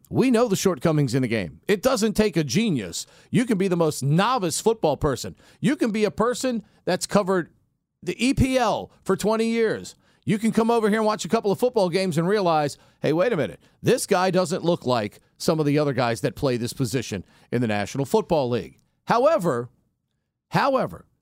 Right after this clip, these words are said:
the traits that he does have right now, and the most important ones that he has, is the fact that he's three and one as a starter. The team is playing hard as hell around him,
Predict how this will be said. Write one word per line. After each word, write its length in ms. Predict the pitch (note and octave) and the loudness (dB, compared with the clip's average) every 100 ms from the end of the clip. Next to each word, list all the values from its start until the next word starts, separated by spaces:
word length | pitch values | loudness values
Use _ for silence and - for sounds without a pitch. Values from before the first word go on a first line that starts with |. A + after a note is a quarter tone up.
| _ _ _ _ _ _ _ _ _ - | _ _ _ _ _ _ _ _ _ -4
the 120 | D3+ | -2
traits 520 | - - A#3 C#4 - | -2 0 0 0 0
that 240 | A#3 G#3 D#3+ | 0 0 0
he 160 | F#3+ | -2
does 500 | C3 F#3 A#3 A#3 F3+ | 2 2 2 0 0
have 440 | - G3+ G#3 F3 D3+ | 0 0 0 -2 0
right 200 | F3 D#3 | -2 -2
now, 360 | F3+ G#3 E3+ | -2 0 0
and 80 | D#3 | 0
the 40 | |
most 240 | D#3 D#3+ - | 0 0 -2
important 540 | D3 - G3 G#3 E3+ | -2 0 0 0 -2
ones 260 | D3+ D3 A2+ | 0 -2 -2
that 140 | C#3 | -2
he 100 | B2 | 0
has, 500 | A#2+ G3 F#3 C3 A#2 - _ _ _ | -2 -2 0 -2 -4 -12 _ _ _
is 200 | F#3+ G#3+ | 0 0
the 100 | G#3 | -2
fact 340 | - D#3 D3+ | 0 0 0
that 320 | D3+ C3+ B2+ - _ _ _ _ | 0 0 -2 -8 _ _ _ _
he's 480 | - C3 A2 - - _ _ _ _ _ - | -4 -4 -4 -8 -14 _ _ _ _ _ -16
three 320 | - A2+ F3 | -6 -2 0
and 100 | G#3 | 2
one 140 | F#3 | 0
as 120 | G3+ | -2
a 80 | G3 | -4
starter. 440 | - C3+ G#2+ A#2+ D3 _ _ _ _ _ - | -2 -2 -2 -4 -8 _ _ _ _ _ -12
The 100 | G#2 | -4
team 280 | - F#3+ D#3+ | 0 0 0
is 100 | - | -2
playing 320 | E3 C3+ F#2+ | -2 -2 -4
hard 320 | - A#2 F3+ | -4 0 0
as 100 | G#3+ | 2
hell 180 | G3 G#3+ | 2 2
around 340 | F3+ A#2+ A2 | 0 0 -2
him, 140 | D3 | -4